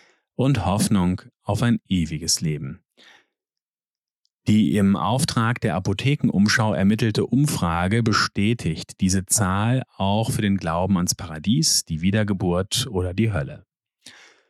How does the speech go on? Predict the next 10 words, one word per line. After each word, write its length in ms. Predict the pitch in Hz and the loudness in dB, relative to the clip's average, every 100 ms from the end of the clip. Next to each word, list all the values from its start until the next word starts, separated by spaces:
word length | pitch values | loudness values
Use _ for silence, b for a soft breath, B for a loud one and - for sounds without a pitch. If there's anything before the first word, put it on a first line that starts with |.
| B B _ _ - | B B _ _ -6
Für 480 | - - 113 113 113 | -2 2 4 4 2
fünfundsechzig 760 | 156 175 151 139 - - 127 | 4 4 4 2 0 -2 -2
Prozent 840 | - 95 - - 107 143 160 - 92 | 0 -2 0 0 2 4 4 2 0
sei 360 | 92 90 104 | 2 2 2
mit 240 | 110 95 98 | 2 2 0
dem 180 | 90 - | 0 -2
eigenen 580 | 95 90 104 123 123 120 | -2 0 2 2 2 2
Tod 540 | - 127 123 131 - | 0 -2 -2 -2 -4
alles 320 | 120 101 104 - | -2 0 2 0
vorbei. 560 | 117 113 104 76 85 | -2 -2 -2 -4 -14